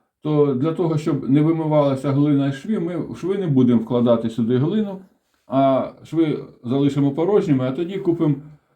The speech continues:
е, спі-, е, с-, суміш, призначену для швів у, е, для підлоги з електропідігрівом, е, більш еластичну,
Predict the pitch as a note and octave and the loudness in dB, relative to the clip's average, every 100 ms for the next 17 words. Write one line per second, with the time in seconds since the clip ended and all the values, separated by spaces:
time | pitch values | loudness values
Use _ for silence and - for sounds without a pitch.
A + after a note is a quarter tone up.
0 | _ G2+ G2 - - - D3+ A2+ A#2+ A2+ | _ -12 -10 -10 -14 -4 -2 0 2 4
1 | A2 G#2 G2 F2+ E2 - - - A#2 - | 4 0 -4 -6 -10 -16 -20 -20 -14 -6
2 | G#3 E3+ - - - - C#3+ C#3+ E3 C3+ | -2 -2 -4 -10 -18 -4 0 2 2 0
3 | C#3 C#3 A#2+ B2+ A#2+ - - _ _ D3 | 2 2 2 2 2 0 -10 _ _ -2
4 | D3 C3+ - - _ _ - B2+ B2+ A#2 | 2 4 2 -6 _ _ -4 0 2 4
5 | A2 G#2+ F#2 F#2 F#2 - G2+ A2 G2 F2 | 2 -2 -10 -14 -14 -12 -6 -6 -6 -10
6 | F2+ F2+ - - - - B2 D3 D#3+ D#3 | -12 -12 -12 -14 -18 -6 -2 2 2 4
7 | D3+ C#3 C3 C#3+ B2+ B2+ A#2+ C#3 D#3 F#3+ | 4 4 4 2 0 -2 -4 -2 0 0
8 | G#3 G3 E3 - _ _ _ - G2+ A#2 | 0 -2 -6 -12 _ _ _ -14 -8 0
9 | D#3+ C#3+ - A#2 C#3 C3+ - D3+ C3+ C#3 | 0 0 -4 0 2 0 2 2 2 2
10 | C3 | 0